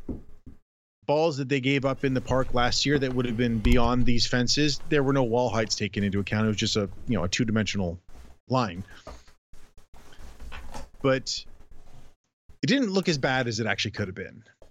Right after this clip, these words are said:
Uh, Gausman at least strikes out a lot of hitters, and,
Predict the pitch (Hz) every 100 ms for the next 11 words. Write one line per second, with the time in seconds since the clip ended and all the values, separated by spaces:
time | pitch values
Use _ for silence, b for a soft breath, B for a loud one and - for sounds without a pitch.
0 | _ 139 139 143 202 262 269 247 170 151
1 | - 131 127 127 139 139 147 131 151 190
2 | 202 - - - - - - - - 143